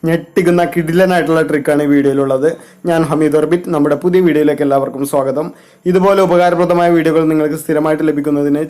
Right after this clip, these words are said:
ചാനൽ സബ്സ്ക്രൈബ് ചെയ്യുക. Facebook-ൽ വീഡിയോ കാണുന്നവർ പേജ് ഫോളോ ചെയ്യുക. എല്ലാത്തരം ആളുകൾക്കും ഒരേപോലെ ഉപകാരമുള്ള ഒരു വീഡിയോ ആണ്. അതുകൊണ്ട് തന്നെ ആദ്യം തന്നെ നിങ്ങളുടെ സപ്പോർട്ട് ഒരു like ആയിട്ട് തന്നിട്ട് തുടർന്ന് കണ്ടോളൂ. ഇത് കണ്ടില്ലേ നിങ്ങൾ, ഓട്ടോ ഓൺ എന്ന കമ്പനിയുടെ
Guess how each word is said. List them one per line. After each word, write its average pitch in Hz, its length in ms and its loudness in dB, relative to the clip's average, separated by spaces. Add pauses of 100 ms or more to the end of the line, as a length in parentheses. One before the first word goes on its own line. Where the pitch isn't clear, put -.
ചാനൽ 147 280 -2 (120)
സബ്സ്ക്രൈബ് 156 520 -2
ചെയ്യുക. 143 400 0
Facebook-ൽ 156 540 -6
വീഡിയോ 147 240 -2
കാണുന്നവർ 143 400 -2
പേജ് 147 400 -4
ഫോളോ 196 180 2 (100)
ചെയ്യുക. 120 200 -4 (440)
എല്ലാത്തരം 214 560 -2
ആളുകൾക്കും 180 480 0
ഒരേപോലെ 185 560 -2
ഉപകാരമുള്ള 170 500 0
ഒരു 170 140 -4
വീഡിയോ 156 300 -2
ആണ്. 151 100 -6 (140)
അതുകൊണ്ട് 170 340 -4
തന്നെ 170 180 -2 (220)
ആദ്യം 190 300 0
തന്നെ 180 200 0
നിങ്ങളുടെ 170 380 -2
സപ്പോർട്ട് 165 360 -2
ഒരു 165 180 -4
like 151 240 -4
ആയിട്ട് 160 240 -2
തന്നിട്ട് 151 280 -4 (120)
തുടർന്ന് 170 340 0
കണ്ടോളൂ. 127 280 -6 (300)
ഇത് 247 160 -2
കണ്ടില്ലേ 190 340 0
നിങ്ങൾ, 180 180 -2 (260)
ഓട്ടോ 214 300 0
ഓൺ 220 160 0
എന്ന 196 180 -2
കമ്പനിയുടെ 175 380 0